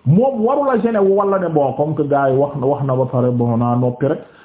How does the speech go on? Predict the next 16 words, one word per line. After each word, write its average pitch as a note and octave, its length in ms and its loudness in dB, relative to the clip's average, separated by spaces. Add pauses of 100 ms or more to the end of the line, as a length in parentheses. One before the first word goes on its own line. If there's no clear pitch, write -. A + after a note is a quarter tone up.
(120)
Après B3+ 320 0
nga B3 120 -2
dem A#3+ 180 2
ba A3 120 2
ca B3+ 100 0
biir A#3 280 2
la, A#3 200 -2
yow G#3+ 260 2
lam A#3+ 340 -2
joxe C4 220 0
ndigal G3+ 280 2
ndax G3 240 -2
gars G#3+ 220 0
yi G#3+ 100 -4
ko F#3+ 100 0
laaj, E3+ 180 -2